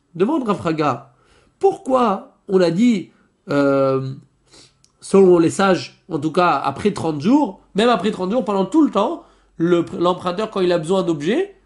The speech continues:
eh ben, le prêteur n'a pas le droit de vendre ses objets. Il doit lui, continuer à lui rendre et lui racheter, et cetera, de lui, lui amener sans cesse ses objets quand il en a besoin et lui reprendre les objets quand il n'a plus besoin. Le prêteur, il peut dire, et si l'emprunteur n'a pas de quoi payer, bah, tant pis, le prêteur, il peut, il a, il a aucun autre moyen.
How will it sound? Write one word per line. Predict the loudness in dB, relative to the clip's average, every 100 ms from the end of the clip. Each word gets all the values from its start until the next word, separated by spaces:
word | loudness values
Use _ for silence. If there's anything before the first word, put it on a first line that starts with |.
| _ -8
eh | -2
ben, | 0
le | 2 -2 -4
prêteur | -4 -2 -2
n'a | -2
pas | -2
le | -2
droit | -2 -2
de |
vendre | -4 -8
ses | -8 -8
objets. | -8 -6 -8 -8 -12 _ _ -10
Il | -4
doit | 0 0
lui, | 0
continuer | -4 -4 -4 -2
à | 0
lui | 0 -2
rendre | -2 -4 -2
et |
lui | -2
racheter, | -2 -4 -6 -8 -8
et | -6
cetera, | -6 -4 -2
de | 0
lui, | 0
lui | 2 0
amener | 0 -2 -4 -10
sans | -6 -4
cesse | -2 -6
ses | -2 -2
objets | -2 -2 -4
quand | -2 0
il | 0
en |
a | 0
besoin | 0 0 2 0 -2 -18 _ _ 0
et | 4
lui | 4
reprendre | 4 2 0 -2
les | 0 0
objets | -2 -2
quand | -4 -2
il |
n'a | -2
plus | -2 -2
besoin. | 0 -2 0 -4 -6 _ _ _ -20 -20 _
Le | 2
prêteur, | 2 2 0 -2
il | -2
peut | -2 0
dire, | 0
et | 0
si | 0 0
l'emprunteur | 2 0 -4 -4 -6
n'a | -4
pas | -4
de | -4
quoi | -4 -6
payer, | -4 -4
bah, | -2 -2
tant | -2 -4
pis, | -4
le | -6
prêteur, | -4 -4 -4 -6
il | -6
peut, | -4 -2
il | -2
a, | -2
il | 0
a | 0
aucun | 0 -2
autre | -2 -2
moyen. | -4 -2 -4 -6